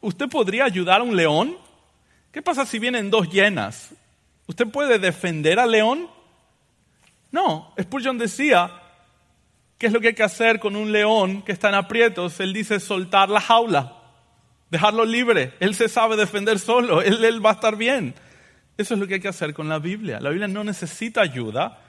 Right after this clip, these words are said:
yo no puedo defenderla. Yo lo único que necesito hacer es dejarla que corra libre, es proclamarla, proclamar lo que Dios ha revelado. Eso es todo lo que debo hacer. Y ella se va a defender sola y ella va a hacer la obra que Dios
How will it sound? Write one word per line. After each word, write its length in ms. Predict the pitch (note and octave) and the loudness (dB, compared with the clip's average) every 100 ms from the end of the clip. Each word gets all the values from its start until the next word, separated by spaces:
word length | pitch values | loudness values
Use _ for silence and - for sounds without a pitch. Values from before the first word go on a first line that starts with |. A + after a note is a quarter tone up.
| _ - | _ -12
yo 160 | - | -6
no 160 | A#3+ F3+ | -4 -2
puedo 200 | A3+ D#3 | 0 0
defenderla. 920 | D#3+ - B2 A2+ G#2+ A2 C3 A#3+ - _ _ _ _ _ _ | -2 -4 -6 -4 -4 -2 -4 -6 -12 _ _ _ _ _ _
Yo 100 | F#3+ | -2
lo 100 | G3 | -2
único 180 | A#3+ A#3+ | -2 -4
que 80 | G#3+ | -4
necesito 420 | F#3 D#3+ G#3 G3+ | -6 -6 -8 -8
hacer 560 | F#3 - G3+ E3 D3 _ _ _ _ _ | -10 -4 -2 -2 -4 _ _ _ _ _
es 100 | D3 | -12
dejarla 380 | E3 F#3+ F#3 E3+ | -6 -2 -2 -2
que 120 | D#3 | -8
corra 300 | - E3 E3 | -10 -8 -6
libre, 440 | E3 F3 F3 A#2 A2+ _ _ _ _ - | -6 -8 -10 -12 -16 _ _ _ _ -14
es 100 | D3 | -10
proclamarla, 1040 | - D#3+ D#3+ E3 E3+ F3 E3+ D3 A2 B2 _ _ _ _ _ _ _ | -4 -4 -2 -4 -2 0 -2 -4 -8 -12 _ _ _ _ _ _ _
proclamar 600 | - D3+ D#3+ D#3 E3 F#3 | -10 -6 -2 -2 2 2
lo 140 | G#3 E3+ | 0 -6
que 120 | F3 | -8
Dios 320 | D#3 F3 G3+ | -4 -4 -2
ha 60 | G3+ | -4
revelado. 640 | F#3 F#3+ F#3+ F#3 F#3 C#3+ | -4 -4 0 0 0 -4
Eso 140 | F3+ G3 | -10 -12
es 80 | - | -6
todo 260 | A#3 A3+ | 0 2
lo 100 | G#3 | 0
que 120 | F#3+ | -2
debo 180 | G3 G3+ | -6 -4
hacer. 380 | G#3 - G#3 F3 - - | -4 -4 -4 -4 -8 -10
Y 80 | F3 | -4
ella 140 | G3+ | -4
se 140 | G3 | -4
va 120 | F#3 G3 | -2 -2
a 40 | |
defender 420 | G#3+ G#3 G3 G3 | -2 -4 -2 0
sola 420 | F3 G#3 G#3+ D#3 | -2 -4 -2 -2
y 100 | C#3 | -2
ella 180 | F#3 G#3 | -4 -2
va 100 | F#3 | 0
a 40 | F#3+ | -2
hacer 300 | - G3+ F#3+ | -4 -6 0
la 140 | E3 | 0
obra 360 | F3 G3+ F#3+ E3+ | 0 -2 -2 -4
que 160 | F3+ | -6
Dios 240 | D#3+ G3 | -8 -8